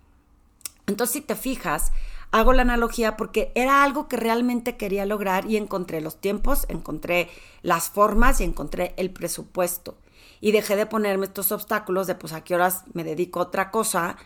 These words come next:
si ahorita tengo este compromiso en el trabajo y en la familia? Y eso le pasa a muchas personas cuando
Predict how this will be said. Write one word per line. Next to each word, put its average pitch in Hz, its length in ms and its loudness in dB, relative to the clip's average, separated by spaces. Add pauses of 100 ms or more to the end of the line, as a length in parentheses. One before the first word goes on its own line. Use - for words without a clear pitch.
(240)
si 185 160 2
ahorita 175 420 2
tengo 165 340 -2
este 160 240 -6
compromiso 156 480 -6
en 160 60 -6
el 147 80 -10
trabajo 151 340 -6
y 170 120 -4
en 170 100 -4
la 165 100 -8
familia? 170 600 -6 (200)
Y 240 80 -2
eso 285 160 2
le 370 140 -2
pasa - 260 -2
a 269 60 0
muchas 269 280 -4
personas 196 520 -2
cuando 190 540 -4